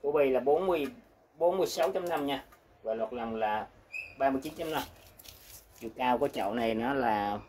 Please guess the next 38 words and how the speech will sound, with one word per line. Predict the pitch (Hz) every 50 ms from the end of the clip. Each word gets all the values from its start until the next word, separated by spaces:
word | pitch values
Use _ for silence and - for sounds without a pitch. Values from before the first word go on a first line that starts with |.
| - -
mười | 123 117 113
bốn | 113 123 135 170
phân. | 175 185 165 - - - - - - - - - - - - - - - - - - - - - - - -
Mẫu | 110 123
này | 147 143 127
giao | 131 135
lưu | 135 139 131
của | 127
anh | 139 151
em | 151 135
giá | 123 131 139
năm | 160 156 143 135 -
trăm | 135 127 127
ba. | 127 127 127 - - - - - - - - - - - - - - - - - - - - _ - - _ -
Năm | 127 135 131 123
trăm | 127 127 127
ba | 123 127 123
mươi | 120 123 117
K | - 135 123 117
bao | 113 113 113
ship | - - 156 151 - - - - - - - _ _
tận | - 101 101 110
nhà. | 113 113 104 - - - - - - - - _ _ - - - - - - - - _ - _ _ - - - - - - - - - - - - - -
Đẹp | - 104 104
lắm. | - 120 - - - - - - - - - - - 120 113
Vô | 113 117 110 107
những | 104 92 90
cái | 107 104 -
cây | 113 113
xanh | 113 - 131 123 113
si | - - - 123 117 110 104 107 - - -
của | 107
anh | 113 123
em | 120 117
chơi | 110 113 113 107
bộ | 107 107
xe | 110 - - 110
đại. | 110 101 95 90 90 92